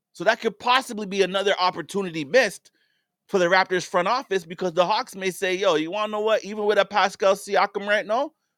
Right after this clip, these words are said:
we're probably not, like, it. <laughs> We're not a championship contender." The way that they're playing. Now, I don't follow the Hawks, man. I,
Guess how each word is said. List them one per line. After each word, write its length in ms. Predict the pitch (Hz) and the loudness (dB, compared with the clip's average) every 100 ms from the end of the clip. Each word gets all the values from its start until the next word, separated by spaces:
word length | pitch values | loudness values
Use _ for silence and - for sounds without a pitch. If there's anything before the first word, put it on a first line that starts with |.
| - | 2
we're 140 | 160 | 2
probably 340 | - 185 170 | 6 4 4
not, 240 | 170 160 131 _ _ _ - | 2 0 -2 _ _ _ -4
like, 320 | 165 127 - _ _ | -2 -2 -4 _ _
it. 320 | - 151 - _ _ _ _ - | -6 -6 -6 _ _ _ _ -18
<laughs> 200 | 127 - | -14 -6
We're 160 | 151 | -2
not 260 | 160 156 143 | 2 2 2
a 20 | |
championship 640 | - 127 - 135 110 117 - | 0 -2 -2 -8 -6 -10 -10
contender." 520 | 104 95 90 73 69 _ _ _ _ _ _ _ _ _ _ _ _ _ _ | -12 -10 -10 -12 -20 _ _ _ _ _ _ _ _ _ _ _ _ _ _
The 80 | 117 | -2
way 160 | 123 123 | 2 2
that 180 | 117 110 | 2 0
they're 120 | 110 | -4
playing. 420 | - 104 78 - _ _ _ _ _ _ _ _ _ _ _ _ _ _ _ _ _ _ _ _ _ _ _ _ _ _ _ _ _ _ | -4 -10 -10 -14 _ _ _ _ _ _ _ _ _ _ _ _ _ _ _ _ _ _ _ _ _ _ _ _ _ _ _ _ _ _
Now, 140 | 120 135 | 2 4
I 40 | |
don't 180 | 185 - | 4 4
follow 240 | 175 170 | 4 6
the 80 | 139 | 4
Hawks, 320 | 107 92 - | 0 -2 -4
man. 180 | 87 98 | -10 -6
I, 200 | - 143 | 0 0